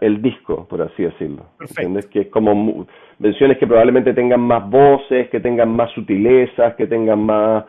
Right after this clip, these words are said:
Speaker 1: ambientes, menos para un show que tiene que tener un cierto nivel de energía, más como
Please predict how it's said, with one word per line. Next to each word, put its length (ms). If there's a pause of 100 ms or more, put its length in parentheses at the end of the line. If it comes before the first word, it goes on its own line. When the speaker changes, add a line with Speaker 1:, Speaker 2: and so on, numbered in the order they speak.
(240)
Speaker 1:
ambientes, 800
menos 400
para 240
un 120 (140)
show 320
que 100
tiene 160
que 80
tener 140
un 80
cierto 240
nivel 220
de 60
energía, 520
más 180
como 640